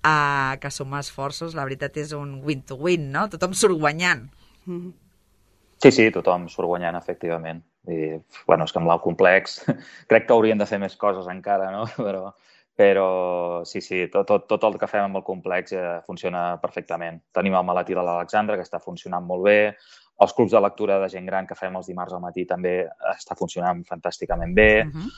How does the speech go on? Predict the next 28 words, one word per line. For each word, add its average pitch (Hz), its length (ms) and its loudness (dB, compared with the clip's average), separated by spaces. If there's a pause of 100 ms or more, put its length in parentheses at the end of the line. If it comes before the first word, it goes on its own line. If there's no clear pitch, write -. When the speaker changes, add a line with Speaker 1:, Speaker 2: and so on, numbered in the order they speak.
(260)
Speaker 3:
Aquest 113 440 8
certamen 110 420 2
literari 104 420 0
segur 98 240 -4
que 95 80 -12
funcionarà 95 680 -4 (460)
bé, 104 340 6
<laughs> - 40 -6
o - 40 -8
sigui... 92 520 -8 (340)
Perquè 98 220 4
és - 80 -12
que 98 80 0
tot, 110 260 -4
tot, 104 240 -4
tot 107 220 -8
funciona 92 420 -8
bé 90 80 -6
amb 90 160 -10
el - 60 -20
complex, 87 500 -16
tot. - 160 -2 (300)
Tot 180 140 -2
Speaker 1:
Nosaltres 180 400 0
Speaker 3:
està 190 100 6
molt 196 80 4
Speaker 1:
seguirem, 175 260 4
eh? 156 60 -2